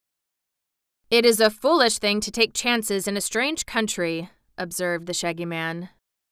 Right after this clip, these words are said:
"Had we kept to the roads, we never would have been lost. Roads always leads to some place, else there wouldn't be roads." "This road," added the wizard, "leads to Rigmarole Town. I'm sure of that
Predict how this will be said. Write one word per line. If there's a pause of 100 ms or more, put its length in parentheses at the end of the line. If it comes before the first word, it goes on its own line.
(240)
"Had
we
kept
to
the
roads,
we
never
would
have
been
lost. (320)
Roads
always
leads
to
some
place,
else
there
wouldn't
be
roads." (920)
"This
road," (200)
added
the
wizard, (200)
"leads
to
Rigmarole
Town. (180)
I'm
sure
of
that